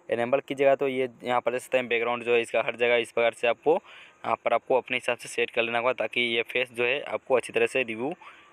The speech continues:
मिल सके। तो इसके बाद फ्रेंड्स आपको क्या करना होगा, ये right पर click कर देना होगा। Right पर click करने के बाद इस प्रकार से जो है आपको, आप जिस images में इसको लगाना चाहते हो उस images में अपने हिसाब से set करके आपको लगा लेना होगा। चलिए मैं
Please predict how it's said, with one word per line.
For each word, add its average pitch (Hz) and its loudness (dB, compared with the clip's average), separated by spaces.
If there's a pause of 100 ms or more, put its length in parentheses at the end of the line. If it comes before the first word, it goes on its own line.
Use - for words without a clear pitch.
(140)
मिल 120 -2
सके। 107 -2
तो 127 0
इसके 127 -2
बाद 160 4
फ्रेंड्स 165 -2
आपको - -2
क्या 160 4
करना 156 0
होगा, 147 2
ये 131 -2
right 127 0
पर 151 0
click 135 -4
कर 127 0
देना 113 -2
होगा। 110 0
Right 120 2
पर 156 0
click 147 -4
करने 143 0
के 131 -8
बाद 135 2
इस 131 -8
प्रकार 131 2
से 131 -6
जो 127 -2
है 127 4
आपको, 139 2 (180)
आप 110 0
जिस 131 -8
images 135 -4
में 135 -2
इसको 131 -2
लगाना 123 2
चाहते 123 -2
हो 127 2
उस 120 -8
images 120 -4
में 120 -6
अपने - -8
हिसाब 117 -2
से - -16
set 120 2
करके 120 -4 (520)
आपको 156 0
लगा 113 2
लेना 107 -2
होगा। 107 -2
चलिए 123 -4
मैं 135 -2